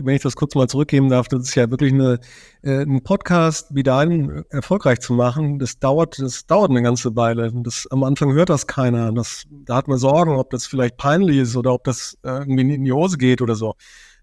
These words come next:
Ja, das, äh, diese, diese, diesen Drive zu haben, das auch durchzuziehen. Ich hab lange in meinem Leben gebloggt mit ganz vielen Artikeln, die kein Mensch gelesen hat.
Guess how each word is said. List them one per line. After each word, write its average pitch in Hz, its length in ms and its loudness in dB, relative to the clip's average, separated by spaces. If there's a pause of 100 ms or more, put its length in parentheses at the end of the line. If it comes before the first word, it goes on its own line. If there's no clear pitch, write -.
Ja, 123 120 -6
das, 131 220 -2
äh, 135 280 -4
diese, 135 720 2 (580)
diese, 135 320 -2
diesen 131 320 -4
Drive 135 360 4
zu 139 220 0
haben, 156 300 2
das 143 120 0
auch 139 180 -8
durchzuziehen. 151 720 0
Ich 117 100 2
hab 131 120 2
lange 156 240 2
in 143 80 4
meinem 139 160 4
Leben 143 260 4
gebloggt 127 560 -2
mit 123 260 -2
ganz 180 280 2
vielen 175 340 2
Artikeln, 147 460 0
die 139 80 -4
kein 202 340 2
Mensch 185 300 2
gelesen 170 480 2
hat. - 280 -12